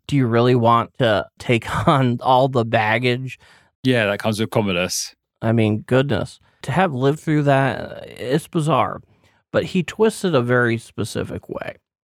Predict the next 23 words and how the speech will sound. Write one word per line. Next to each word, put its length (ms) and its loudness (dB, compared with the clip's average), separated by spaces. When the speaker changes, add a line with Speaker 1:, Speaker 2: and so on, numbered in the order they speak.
Speaker 1:
First 260 0
off, 160 0
he 220 0
emphasizes 680 0
far 420 2
more 540 0
that 200 0
he's 260 -4
the 240 -2
adopted 600 -2
son 420 -2
of 400 0
Marcus 420 -2
Aurelius 380 0
than 160 -4
he 160 -2
does 280 0
being 280 -2
the 80 -4
brother 540 -2
of 160 -16
Commodus. 600 -4
But 360 -2